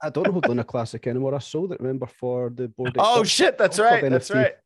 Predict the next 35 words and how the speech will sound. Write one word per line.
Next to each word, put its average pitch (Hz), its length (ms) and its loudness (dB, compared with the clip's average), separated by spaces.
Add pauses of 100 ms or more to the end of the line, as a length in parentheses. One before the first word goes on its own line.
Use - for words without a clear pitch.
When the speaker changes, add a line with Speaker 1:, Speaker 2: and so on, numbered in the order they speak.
(120)
Speaker 1:
Yeah. 147 120 0
Speaker 2:
That's 147 280 2
right. 202 340 0
That's 127 220 -6
right. 151 160 -2
Speaker 1:
I'm 208 120 -2
just, 196 180 -2
Speaker 2:
That's - 180 -10 (240)
Speaker 1:
as 202 160 -2
I 202 40 0
said 185 220 -2
before 170 340 -2
about 147 240 -2
Luna 143 180 -4
Classic, 117 480 -8
the - 80 -18 (100)
only 170 240 2
reason 156 240 2
I've, 123 160 -2 (680)
I've 143 160 -6
got 143 280 -2
it - 120 -4
still 131 240 -4
there 127 100 0
in 139 60 -2
the 127 80 -2
back 113 260 -4
of - 60 -20
my 107 60 -6
mind 117 280 -6
is 104 300 -10 (320)
the 120 80 -4
hope - 300 -2 (140)
behind 120 360 -2
it - 140 -4